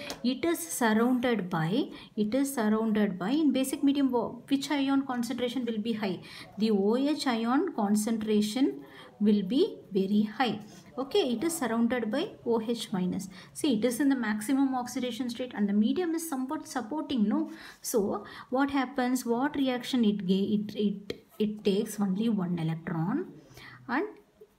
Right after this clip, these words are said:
it is converting into M N plus X. If I write the proper equation, oh,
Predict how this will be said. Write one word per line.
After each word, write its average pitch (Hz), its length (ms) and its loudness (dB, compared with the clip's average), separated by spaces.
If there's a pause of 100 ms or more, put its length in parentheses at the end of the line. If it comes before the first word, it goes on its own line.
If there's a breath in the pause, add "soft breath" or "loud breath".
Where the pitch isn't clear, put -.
(140)
it 226 200 -4
is 339 160 0
converting 214 560 2
into 185 240 -4
M 240 240 -2
N 247 180 -6
plus 151 240 -10
X. - 160 -10
If 240 160 -4
I 247 100 0
write 226 240 0
the 233 60 0
proper 214 560 0
equation, 175 720 0
oh, 311 260 -2